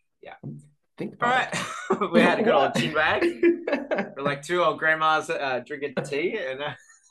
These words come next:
Speaker 1: <laughs>
Speaker 2: I made tea this morning. That was a different change. It's like I tell I'm in my thirties now.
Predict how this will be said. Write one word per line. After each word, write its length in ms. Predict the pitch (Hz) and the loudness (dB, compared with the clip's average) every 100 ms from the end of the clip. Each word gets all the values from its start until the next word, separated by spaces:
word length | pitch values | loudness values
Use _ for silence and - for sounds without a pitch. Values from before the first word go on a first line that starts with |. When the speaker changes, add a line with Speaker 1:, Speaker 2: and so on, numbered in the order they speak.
| _ - | _ -12
Speaker 1:
<laughs> 520 | - - _ _ - - | -10 -14 _ _ -10 -4
Speaker 2:
I 80 | |
made 240 | 120 123 123 | 0 0 0
tea 120 | 127 | -4
this 220 | 117 117 | -4 -6
morning. 300 | 120 117 120 | -4 -4 -6
That 80 | 120 | -6
was 140 | 117 | -6
a 40 | 123 | -6
different 380 | 117 117 - - | -8 -8 -12 -10
change. 520 | - 69 - - - _ _ _ _ _ _ - | -8 -8 -10 -14 -16 _ _ _ _ _ _ -18
It's 100 | 143 | -12
like 140 | - | -10
I 40 | 135 | -4
tell 140 | 131 | -2
I'm 100 | 123 | 0
in 60 | 117 | 0
my 100 | 117 | 0
thirties 380 | 120 117 110 - | 0 0 -2 -6
now. 360 | 110 104 104 | -10 -10 -14